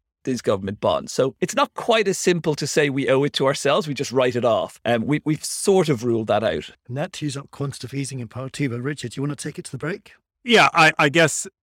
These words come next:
Speaker 3: there are so many of these basic issues that I'll just say in wrapping up part one,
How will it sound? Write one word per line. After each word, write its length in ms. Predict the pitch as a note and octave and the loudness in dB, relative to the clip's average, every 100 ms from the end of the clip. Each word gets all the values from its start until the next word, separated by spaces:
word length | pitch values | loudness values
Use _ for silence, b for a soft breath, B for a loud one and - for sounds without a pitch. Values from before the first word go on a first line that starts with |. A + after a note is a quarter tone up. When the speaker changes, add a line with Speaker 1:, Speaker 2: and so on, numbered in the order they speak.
| _ - | _ -2
Speaker 3:
there 220 | D#3 D#3 | 2 2
are 60 | |
so 300 | C#3 - G3 | 2 4 4
many 340 | F#3 F3+ E3 D#3 | 6 4 2 2
of 320 | D#3 A#2+ B2 | 0 0 -2
these 320 | D#3 D3+ C3 | 0 0 0
basic 640 | A2 - E3 F#3+ - D#3+ D3+ | -8 -2 2 4 2 -2 0
issues 560 | D#3 C#3+ G#2+ G2+ - - | -2 -2 -4 -6 -8 0
that 260 | B2+ B2+ _ _ - | 0 0 _ _ 0
I'll 140 | C#3 | 2
just 260 | B2+ D#3 - | 2 0 2
say 360 | D3+ C3+ C3 B2 | 4 4 4 2
in 380 | B2+ B2 A#2+ | 0 -2 -2
wrapping 300 | B2 C#3+ C#3 | 0 2 2
up 100 | B2+ | -2
part 240 | - C3+ A2+ | 2 2 4
one, 420 | C#3+ C3 A#2 | 4 4 2